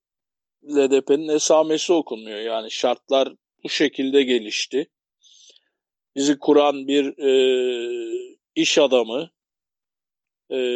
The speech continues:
milyonlarca dolar harcamasına rağmen liberalizm anlaşılmadığı için,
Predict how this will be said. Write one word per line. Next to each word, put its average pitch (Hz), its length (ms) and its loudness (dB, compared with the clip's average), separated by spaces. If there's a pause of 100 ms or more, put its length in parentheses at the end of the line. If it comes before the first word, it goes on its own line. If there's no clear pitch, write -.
(300)
milyonlarca 139 840 0
dolar 131 300 4
harcamasına 131 840 0
rağmen 113 440 -4 (760)
liberalizm 143 680 4
anlaşılmadığı 139 840 0
için, 117 420 -6